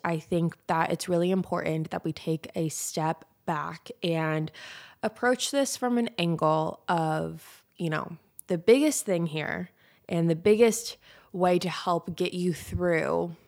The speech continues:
the mood, the funk, whatever you're going through is, again, it's not a tangible thing, but it is just being able to give yourself a little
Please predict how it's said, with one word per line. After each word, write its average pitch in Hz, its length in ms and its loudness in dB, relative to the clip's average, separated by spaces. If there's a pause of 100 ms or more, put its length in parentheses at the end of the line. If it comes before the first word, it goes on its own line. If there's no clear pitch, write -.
(220)
the 160 80 -6
mood, 202 460 6
the 165 80 -4
funk, 180 500 2
whatever 170 360 2
you're 196 140 2
going 170 300 2
through 165 360 0 (640)
is, 175 680 2 (340)
again, 170 300 0
it's 165 140 -4
not 175 120 2
a 196 40 0
tangible 185 480 2
thing, 170 480 0 (380)
but 180 180 4
it 180 120 4
is 170 240 0
just 214 540 2 (120)
being 247 340 0
able 165 340 0
to 180 220 0
give 160 200 0
yourself 165 640 -2
a - 60 -4
little 160 560 -4